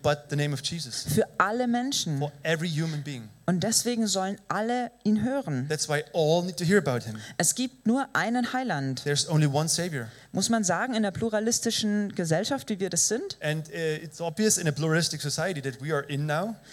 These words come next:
Speaker 2: Es gibt nur einen Heiland.
Speaker 1: You have to say there's only one Savior.
Speaker 2: Und es gibt nur ein Heil.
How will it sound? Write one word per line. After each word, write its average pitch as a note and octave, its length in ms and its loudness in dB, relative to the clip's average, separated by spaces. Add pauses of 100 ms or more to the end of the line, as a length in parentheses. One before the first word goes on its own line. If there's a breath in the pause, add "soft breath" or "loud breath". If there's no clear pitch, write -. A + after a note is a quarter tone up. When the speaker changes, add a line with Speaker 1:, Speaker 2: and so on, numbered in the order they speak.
(160 loud breath)
Speaker 2:
Es - 160 2
gibt A#3 280 -2
nur F3 200 -2
einen F#3 360 -2
Heiland. D3 540 -2 (360)
Speaker 1:
You C3+ 120 -6
have C#3 100 -6
to - 80 -6
say D3+ 200 0
there's C#3+ 180 -2
only C#3 180 -2
one D#3 400 4
Savior. C#3 400 -6 (120)
Speaker 2:
Und F#3+ 80 0
es F3+ 160 0
gibt C4 200 -6
nur A3+ 140 0
ein F#3+ 300 -2
Heil. D#3 400 0